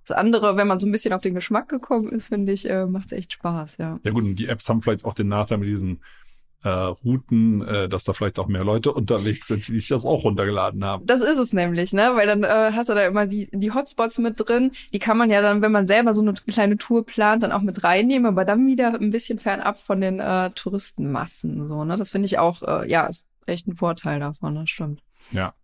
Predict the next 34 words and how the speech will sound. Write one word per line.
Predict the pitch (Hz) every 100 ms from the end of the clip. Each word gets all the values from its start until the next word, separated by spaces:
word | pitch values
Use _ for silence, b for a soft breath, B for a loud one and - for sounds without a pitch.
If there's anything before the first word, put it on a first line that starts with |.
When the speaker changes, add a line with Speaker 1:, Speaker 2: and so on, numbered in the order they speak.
| _ -
Speaker 2:
äh, |
also | 98 95 95
von | -
daher | 92 95 98 92
gut. | 87 95 87 - -
Also | 98
ein | 87
Schuss, | - 107 - -
Schuss | - 139 - -
Romantik | 110 107 131 117
gehört | 120 104 113
dann | 104
Speaker 1:
<laughs> |
Speaker 2:
auch | 120 110
dazu. | 92 - 123 131 B B B
Was | 110 -
Speaker 1:
Ja. | 127
Speaker 2:
würdest | -
du | 120
so | 107 113 107 104 - - - _ _ _
aktuell | - - - 117 139
empfehlen? | 151 - 135 127
Gibt's, | 117 - - -
gibt's | 127 - -
da, | 131 139 135 127 123 120
äh, | 113
Gebiete | 104 92 131 156 151 131 120 -
in | 120 120
Deutschland, | 113 120 - 117 107
wo |
das | 104 -
besonders | 98 117 160 139 -
gut | 160 160 -
geht? | 139 135 131 -